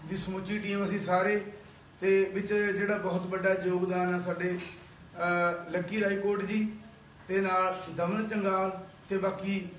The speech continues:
ਵੀਰ ਬਲਜਿੰਦਰ ਸਿੰਘ ਪਟਿਆਲਾ ਤੇ ਸਾਰੀਆਂ ਸਿੱਖ ਸੰਗਤਾਂ ਹੋਰ ਵੀ ਜਿਨ੍ਹਾਂ ਨੇ ਇਹਦੇ ਵਿੱਚ ਪਾਰਟ ਨਿਭਾਏ ਨੇ, ਸਾਰੀਆਂ ਸੰਗਤਾਂ ਦਾ ਬਹੁਤ ਵੱਡਾ ਯੋਗਦਾਨ ਆ।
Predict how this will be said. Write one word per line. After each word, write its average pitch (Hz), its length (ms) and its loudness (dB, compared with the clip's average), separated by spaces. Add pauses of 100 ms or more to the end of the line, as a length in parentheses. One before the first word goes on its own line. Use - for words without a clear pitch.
(340)
ਵੀਰ 185 180 -2
ਬਲਜਿੰਦਰ 180 420 0
ਸਿੰਘ 208 220 -2
ਪਟਿਆਲਾ 180 560 2
ਤੇ 190 140 -8
ਸਾਰੀਆਂ 214 560 0
ਸਿੱਖ 185 200 -6
ਸੰਗਤਾਂ 180 460 -2
ਹੋਰ 185 300 2
ਵੀ 208 280 -2 (360)
ਜਿਨ੍ਹਾਂ 254 340 0
ਨੇ 247 100 6
ਇਹਦੇ 226 240 4
ਵਿੱਚ 214 400 -2
ਪਾਰਟ 185 280 2
ਨਿਭਾਏ 190 320 0
ਨੇ, 190 120 -4 (100)
ਸਾਰੀਆਂ 208 320 0
ਸੰਗਤਾਂ 180 400 -6
ਦਾ 180 80 -2
ਬਹੁਤ 190 240 -2
ਵੱਡਾ 175 280 0
ਯੋਗਦਾਨ 180 520 -2
ਆ। 190 80 -4